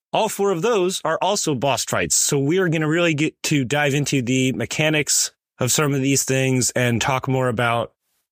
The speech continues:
kind of our experiences with some of these fights. I know the Radahn fight is a pretty big spectacle. The Mohg fight is a pretty big spectacle. I, I love the Morgoth fight. So I think,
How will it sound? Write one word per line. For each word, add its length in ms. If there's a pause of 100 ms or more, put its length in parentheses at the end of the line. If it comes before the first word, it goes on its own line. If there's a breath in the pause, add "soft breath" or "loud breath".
kind 160
of 120
our 120
experiences 720
with 100
some 180
of 100
these 220
fights. 440
I 80
know 140
the 80
Radahn 400
fight 220
is 100
a 80
pretty 220
big 160
spectacle. 640 (420 loud breath)
The 80
Mohg 300
fight 380
is 120
a 40
pretty 180
big 160
spectacle. 640
I, 160
I 200
love 320
the 60
Morgoth 380
fight. 300
So 100
I 160
think, 300